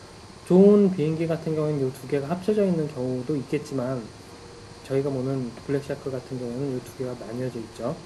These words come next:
그 플랜을 먼저 짜기 위해서 일단 플랜을 확인해 보겠습니다. 지금 현재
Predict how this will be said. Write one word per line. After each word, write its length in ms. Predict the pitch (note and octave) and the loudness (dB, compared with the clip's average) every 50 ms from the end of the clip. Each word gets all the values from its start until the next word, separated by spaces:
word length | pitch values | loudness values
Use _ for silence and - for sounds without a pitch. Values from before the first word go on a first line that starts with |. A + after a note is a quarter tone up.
| - - - - - - - - - - - - - - - - - - - - - - - - - - - - | -16 -18 -18 -18 -18 -18 -18 -18 -16 -16 -18 -16 -16 -16 -16 -16 -18 -18 -18 -18 -18 -18 -18 -18 -18 -18 -18 -8
그 840 | - - D#3+ D#3 D#3 D#3 D#3 D#3 D3+ D3+ D3+ D#3 D#3 D3+ D3+ D3+ C#3+ D3 - - - - - | -2 0 2 2 2 2 2 2 2 2 2 2 4 4 4 2 2 -2 -6 -14 -16 2 4
플랜을 280 | B3+ B3+ B3+ C4 B3+ | 6 8 8 8 8
먼저 300 | A#3+ F#3+ D#3 D3 D#3+ D#3+ | 8 6 6 4 2 0
짜기 400 | - G#3 G#3+ G#3+ G#3+ A3 F#3 D3 | 2 2 2 2 2 2 0 2
위해서 460 | C3+ C3 C3 B2 E3+ F3+ D#3+ B2+ A2+ - - C3+ D#3 | 2 0 2 2 4 4 4 2 0 -6 -10 -10 -8
일단 320 | D3 C#3+ C#3+ E3+ E3 D#3+ E3 | -8 -2 0 0 0 0 2
플랜을 280 | - A3 A3 G#3 G3 G3 | 2 4 4 4 4 4
확인해 280 | A3 A3 G#3+ G#3 F#3+ | 2 2 2 0 0
보겠습니다. 520 | F#3 C#3+ C3 - - - B2 A#2 A#2 A2+ - | -2 -4 -6 -6 -8 -8 -8 -8 -8 -8 -4
지금 400 | - F#3 E3+ F#3+ G3+ G3+ G3 G#3 | -4 2 4 6 6 8 8 8
현재 680 | A#3 B3 A#3+ A3+ A3+ A3 G#3+ G#3 G3 F#3 D#3 C3+ - | 8 8 8 8 8 8 8 8 6 6 4 4 0